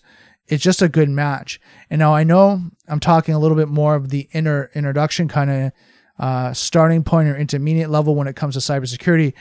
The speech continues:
but this goes as, as well as, um, the senior people that are looking at new technologies, new, new solutions. I mean, we've got,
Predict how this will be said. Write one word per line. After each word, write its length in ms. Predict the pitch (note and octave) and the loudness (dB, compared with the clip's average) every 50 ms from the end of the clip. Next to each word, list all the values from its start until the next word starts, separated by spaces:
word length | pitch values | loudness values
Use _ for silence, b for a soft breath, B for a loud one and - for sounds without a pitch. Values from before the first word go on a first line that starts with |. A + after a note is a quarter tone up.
| B B B B B B B - | B B B B B B B -2
but 100 | D#3 D#3+ | 0 4
this 200 | F3 G3+ G3+ - | 4 4 4 4
goes 280 | - A3 G#3 G#3 G3 F3+ | 2 2 4 4 4 4
as, 160 | E3+ D3 C#3+ | 2 0 -2
as 300 | - D#3 D#3+ D3+ D3+ C3+ | -6 -4 -4 -2 -2 -2
well 220 | B2 C#3 D3+ D3+ D#3 | 0 0 2 4 4
as, 140 | D3 C3 C#3 | 2 0 -2
um, 380 | C#3 C#3+ C#3+ C#3 C#3 C#3 B2 G#2+ C#3 C3+ C#3 | -4 -4 -4 -4 -4 -6 -10 -14 -18 -18 -12
the 120 | C#3 C#3+ C#3 | -6 -6 -4
senior 320 | - - F3 F#3 G3 F3 | -2 -2 -2 0 0 -2
people 240 | - E3 C#3 C3+ C#3 | -2 -4 -4 -4 -4
that 220 | C3+ C3+ C#3 C#3 - | -2 -2 -4 -4 -4
are 240 | C#3+ C#3+ C#3 C#3 C#3 | -2 -2 0 0 0
looking 400 | C3+ C#3 D3+ D#3+ - F#3 E3 D3 | 0 0 0 0 0 -2 -4 -4
at 440 | C3+ C#3+ C#3+ C#3+ C#3+ C3 - - - b b b b b b b b b b b _ _ _ _ _ _ _ _ _ _ _ _ _ _ - | -4 -4 -4 -4 -4 -6 -8 -14 -16 b b b b b b b b b b b _ _ _ _ _ _ _ _ _ _ _ _ _ _ -10
new 220 | - D#3 D#3 D#3+ D#3 | -4 0 2 2 2
technologies, 560 | - E3 D#3 C#3 D#3 D3+ D3+ D3+ C#3+ C3 C3+ | 2 2 0 0 0 0 2 0 0 -2 -2
new, 220 | C#3+ D3 D3 D3+ - | -2 -2 -2 -2 -2
new 160 | D3+ D3+ D3+ | -2 -2 -2
solutions. 580 | - - C#3+ C3+ D#3 E3+ E3 - D#3 C3 A#2+ | -2 -2 -2 0 0 0 0 0 -4 -4 -2
I 60 | C#3 C#3 | -4 -2
mean, 220 | C#3+ C#3 C#3 C#3 | -2 -2 -2 -2
we've 180 | C#3 C#3+ C3 - | -2 -4 -4 -2
got, 340 | - D3 C#3+ C#3+ C#3 C#3 | -2 0 0 0 -2 -4